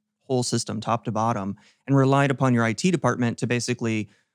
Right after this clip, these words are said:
make sure that it was powered on and cooled, and if it needed hardware, that they would actually be the hands to go fix it. But when you look at the cloud space and, and how the world of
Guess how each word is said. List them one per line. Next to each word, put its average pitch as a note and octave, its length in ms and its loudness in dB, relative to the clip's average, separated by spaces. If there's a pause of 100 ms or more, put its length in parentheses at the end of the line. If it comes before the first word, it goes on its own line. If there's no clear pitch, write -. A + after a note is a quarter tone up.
(220)
make C3 240 -2
sure B2 340 2
that A#2+ 100 0
it G#2+ 140 -4
was A2+ 160 -6
powered A2+ 380 -2
on G#2+ 340 -2
and G#2 440 -6
cooled, A2+ 560 -2
and G#2 420 -6 (380)
if A#2+ 160 -8
it A#2 140 -4 (180)
needed A#2 360 -2
hardware, A2 460 -4
that G#2 200 -10
they G#2+ 120 -8
would G2+ 200 -10 (680)
actually A#2 260 -8
be A2 120 -4
the G#2 80 -8
hands A2 380 -4
to - 80 -12
go G2+ 100 -10
fix - 300 -6
it. G2 160 -6 (400)
But E3 220 -2
when F3+ 180 4
you F3+ 120 4
look G#3+ 160 2
at G#3 80 -2
the E3 60 2
cloud D3 400 0
space B2+ 400 0
and, A2+ 240 0
and A#2+ 160 -4
how C3 420 2
the A#2 240 -4 (200)
world B2+ 380 2
of A2+ 520 -2